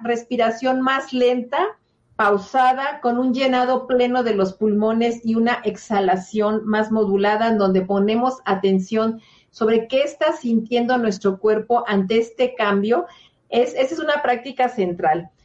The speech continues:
Cuando nosotros bajamos ese ritmo de la respiración, estamos cambiando la señalización a la parte primitiva de nuestro cerebro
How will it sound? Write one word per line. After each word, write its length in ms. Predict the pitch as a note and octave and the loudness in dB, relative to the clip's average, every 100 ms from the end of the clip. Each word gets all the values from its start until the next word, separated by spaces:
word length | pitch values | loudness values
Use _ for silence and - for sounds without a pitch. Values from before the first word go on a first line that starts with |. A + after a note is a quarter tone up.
| _ _ | _ _
Cuando 300 | B3 A#3+ B3+ | -2 0 0
nosotros 640 | C4 B3+ E4+ F4 F#4 F#4+ - | 0 0 0 0 0 0 -2
bajamos 720 | A3 A3+ G#3+ C#4+ D#4 E4+ F#4 | -4 -2 -2 -2 -2 0 0
ese 240 | F4 E4+ E4+ | -2 -2 -2
ritmo 320 | B3 C4 C#4 | -4 -4 -2
de 80 | C#4 | 0
la 160 | A3+ G3 | 0 0
respiración, 640 | F#3+ - G#3+ G#3 A#3+ C4 B3 | -2 -2 -2 -2 -2 -2 -4
estamos 420 | A#3 D4 D4 - | -2 -2 -2 -2
cambiando 460 | C4+ A#3+ B3+ B3+ | -2 0 0 0
la 160 | B3 G#3 | 0 0
señalización 1200 | - A3+ A3+ G#3+ A3 A3 G3+ A3+ G#3+ A#3+ B3 C4+ | -2 0 2 2 2 0 0 -2 -2 -2 -2 -2
a 100 | A#3 | -2
la 200 | G#3+ G#3 | 0 0
parte 320 | A#3 A#3 C4 | -2 -4 -6
primitiva 640 | A#3 G#3+ G#3 G3+ F#3 A#3 B3+ | -8 -2 0 0 0 0 0
de 80 | A#3 | 0
nuestro 380 | G3+ F#3 F#3 F#3+ | -2 -4 -4 -4
cerebro 640 | G3+ G3+ G3 G#3 C4 - | 0 2 2 2 0 -4